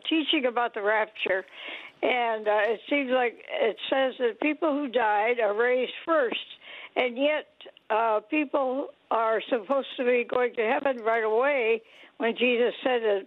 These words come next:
the thief, "You're going with me right away," and Paul says, "Absent from the body, present with the Lord." So are people in heaven right now, or do we all go to heaven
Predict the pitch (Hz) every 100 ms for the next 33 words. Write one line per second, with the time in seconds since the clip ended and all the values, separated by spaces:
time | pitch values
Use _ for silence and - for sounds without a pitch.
0 | - 233 214 190 - 330 294 240 - 220
1 | 214 233 220 208 214 220 233 208 208 196
2 | 185 196 226 226 165 - - _ - 247
3 | 254 240 - 247 214 214 220 226 - 214
4 | 247 214 220 208 214 220 220 226 226 -
5 | 214 208 202 202 269 247 220 220 - -
6 | - - - 277 254 247 269 - 302 -
7 | 277 247 233 214 254 247 226 220 208 -
8 | 214 226 254 - - 233 233 226 233 226
9 | 240 226 233 226 214 247 226 214 208